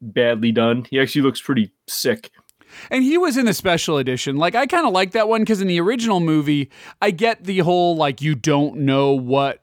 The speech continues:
Speaker 2: the Wampa really looks like and you don't know what it's kind of doing.
Speaker 1: Mm-hmm.
Speaker 2: But it was, when I was a kid, it was disorienting. I didn't understand that scene, right? Like, you see Luke come down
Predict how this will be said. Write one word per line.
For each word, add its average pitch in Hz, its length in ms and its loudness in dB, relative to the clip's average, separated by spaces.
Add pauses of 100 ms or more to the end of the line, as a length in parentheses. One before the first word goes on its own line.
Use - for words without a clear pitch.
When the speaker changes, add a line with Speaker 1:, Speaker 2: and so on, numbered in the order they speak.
Speaker 2:
the 139 100 -2
Wampa 135 520 2
really 139 400 2
looks 151 360 -2
like 160 280 0
and 143 120 0
you 143 80 2
don't 156 220 0
know 156 120 2
what 143 220 0
it's 123 100 -8
kind 156 300 0
of 117 160 -8
doing. 160 500 0 (160)
Speaker 1:
Mm-hmm. 143 240 -2
Speaker 2:
But 202 80 2
it 220 60 0
was, 220 340 0
when 208 160 2
I 240 60 2
was 254 80 0
a 220 60 0
kid, 220 220 0
it 180 40 0
was 156 160 -2
disorienting. 139 680 0
I 139 60 0
didn't 175 220 0
understand 147 640 0
that 120 200 -4
scene, 117 340 -4
right? 143 240 0
Like, 151 220 -2
you 147 40 -8
see 220 240 -2
Luke 202 220 -2
come 185 220 -2
down 170 320 2